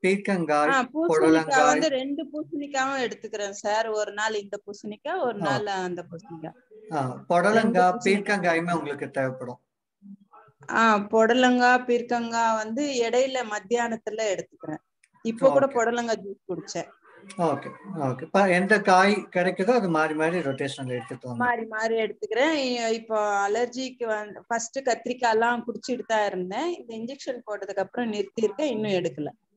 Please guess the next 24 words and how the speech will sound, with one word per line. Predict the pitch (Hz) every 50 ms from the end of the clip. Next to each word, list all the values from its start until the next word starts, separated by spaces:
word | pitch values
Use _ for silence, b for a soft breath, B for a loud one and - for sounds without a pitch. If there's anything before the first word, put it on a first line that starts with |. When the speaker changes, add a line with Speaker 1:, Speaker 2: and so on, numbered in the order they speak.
| _ _ - -
Speaker 1:
ஓகே, | - 175 156 135 127 - 165
கொஞ்ச | - - 185 190 190 202
நாள் | 190 220 233 233
கழிச்சு | 233 226 214 208 - 240 233 -
குடிங்க. | 196 190 208 214 208 240 269
First | 262 233 208 185 - - 262
கொஞ்சமா, | 240 247 - 208 214 220 220 226 226 214 220 233 233 -
நான் | - 175 170 165 165
ஏற்கனவே | 165 160 - 190 190 180
சொன்ன | - 175 170
மாதிரி | 170 185 214 262 240
ஒரு | 196 180
கால் | - - 165 170 180 180 180 -
டம்ளர் | 180 180 190 196 185
மட்டும் | 175 165 160 160 190 -
குடிச்சு | - 165 160 165 - - 165 -
பார்த்துட்டு, | - 151 143 - - 175 - 247 277 285 - b b b b b b b _ -
அலர்ஜி | 156 147 151 165 160 165 165
வரலன்னு | 151 151 151 147 151 151 208
Speaker 2:
ஓகே. | 202
Speaker 1:
கன்ஃபார்ம் | - 143 139 139 - 165 156 151 143
பண்ணிட்டு | - 139 135 139 135 180
continue | 240 - 147 135 123 123 123 120 117 117
பண்ணுங்க. | - 120 113 113 107 113 120 117